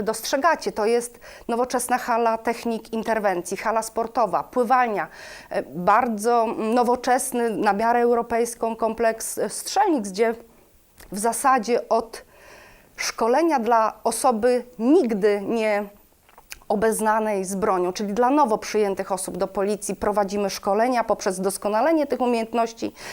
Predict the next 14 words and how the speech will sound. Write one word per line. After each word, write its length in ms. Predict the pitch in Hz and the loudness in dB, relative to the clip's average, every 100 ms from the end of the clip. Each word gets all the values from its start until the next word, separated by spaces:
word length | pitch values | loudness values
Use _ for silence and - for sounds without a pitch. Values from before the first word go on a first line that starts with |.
| - | -10
strzeleckich 680 | - 254 233 220 - 220 - | -4 0 2 2 -2 -6 -2
policjantów, 720 | 220 202 - 220 214 214 - | -2 -2 -2 -2 -2 -6 -4
poprzez 360 | 214 - 220 | -4 -2 -6
szkolenie 360 | - 220 220 240 | -4 -4 -2 -2
dla 160 | 233 277 | -2 -2
instruktorów, 880 | 311 302 349 339 - 294 165 - - - - - | -2 -2 -6 -4 2 2 2 -8 -20 -20 -20 -8
e, 120 | - | -8
policyjnych, 680 | 220 226 220 - 277 277 269 - | -4 -4 -4 -4 -2 -2 -2 -2
aż 200 | 220 - | -4 -4
po 320 | - 226 220 220 - - | -2 0 0 -4 -20 -4
takie 280 | 208 214 226 | -2 -2 -4
taktyczno, 800 | 233 226 - 254 254 247 233 220 | -4 -4 -2 -2 -2 -2 2 2
mm, 400 | 214 - 220 214 208 - - - - | 0 -2 -4 -4 -6 -14 -20 -16 -6
e, 580 | 214 208 208 214 196 | -2 0 0 0 -2